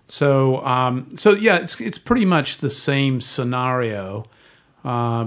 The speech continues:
this is a global problem. It's not just in the U S, but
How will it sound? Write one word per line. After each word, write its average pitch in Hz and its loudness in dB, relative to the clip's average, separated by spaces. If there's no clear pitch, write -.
this 208 0
is 220 2
a 160 4
global 139 4
problem. 160 0
It's 139 -4
not 120 0
just 127 -8
in 131 -6
the 123 -4
U 117 -4
S, 139 -6
but 117 -6